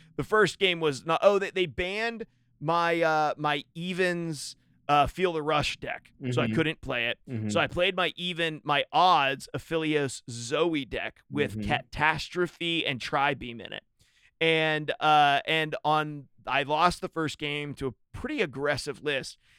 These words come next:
Speaker 1: And then the second game I played, and they played something that was, like, also the same regions, but it was Zoe with something else. And, uh, it went to the very end, dude. It was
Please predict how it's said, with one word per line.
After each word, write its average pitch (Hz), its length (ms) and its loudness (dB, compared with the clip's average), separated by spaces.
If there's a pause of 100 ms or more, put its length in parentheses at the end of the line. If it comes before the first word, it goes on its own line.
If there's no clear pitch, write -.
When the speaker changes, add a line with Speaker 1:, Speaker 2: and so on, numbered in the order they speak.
(200)
Speaker 1:
And 175 140 2
then 180 80 -2
the 151 100 -6
second 240 420 -2
game 165 220 -2
I 151 120 -4
played, 143 680 -4
and 143 240 -4
they 151 120 0
played 151 460 0
something 160 480 -2
that 143 160 -4
was, 143 300 -4
like, 135 400 -2
also 160 480 2
the 143 120 -6
same 151 460 -6
regions, 143 580 -6
but 143 120 -8
it 135 80 -6
was 131 140 -4
Zoe 139 440 -2
with 135 140 -10
something 131 420 -8
else. 135 380 -4 (460)
And, 151 420 0 (160)
uh, 143 300 4
it 185 180 2
went 233 300 0
to 214 80 -2
the 202 160 2
very 185 680 4
end, 170 360 0
dude. 143 260 -2
It 180 220 0
was 196 340 2